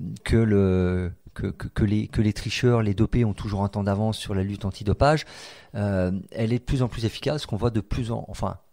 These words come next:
on voit de, quand même de plus en plus d'athlètes tomber. Ce qui veut pas dire, à mon sens, qu'il y en a de plus en plus qui se dopent, c'est dire que,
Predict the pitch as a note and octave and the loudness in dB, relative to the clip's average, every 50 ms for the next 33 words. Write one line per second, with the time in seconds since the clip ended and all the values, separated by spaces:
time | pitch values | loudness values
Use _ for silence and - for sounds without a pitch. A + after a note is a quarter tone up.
0 | _ _ _ _ _ - A#2 G2 - B2+ B2+ A#2 A2+ G2 - A2+ A2+ B2+ C3 A2 | _ _ _ _ _ -8 -6 -2 -2 0 0 -2 -4 -4 -2 0 0 0 0 -2
1 | - - - A#2+ G#2+ G#2+ F#2+ - - A#2+ - - - - G2 - - - A2+ - | -4 -4 -4 -4 -4 -4 -4 -6 -6 -8 -8 -8 -4 -4 -4 -2 -2 -4 -4 -2
2 | - B2+ A#2+ A#2 B2+ A#2 - - - - - - - - C#3 D3 E3 - E3 D#3+ | 0 0 2 2 2 2 0 -4 -12 -16 -14 -8 -4 0 2 2 4 6 6 6
3 | D#3 D3+ E3 C#3+ C3+ C3 C3+ B2+ - - D3 C#3 - - A#2+ G#2+ G#2 - - A#2+ | 6 6 6 6 6 4 2 2 2 2 0 0 0 -2 -4 -4 -4 -4 -2 -2
4 | A2 G#2 G2 - - C3 A#2+ - - - - - - A2 G#2+ C3+ E3+ F#3+ - - | -2 -2 -2 -2 -2 -4 -4 -4 -8 -12 -14 -8 -8 -2 2 4 4 4 2 0
5 | B2 A2+ D3 D#3 D#3 - C#3+ C#3 | -4 -2 -2 -2 2 2 2 2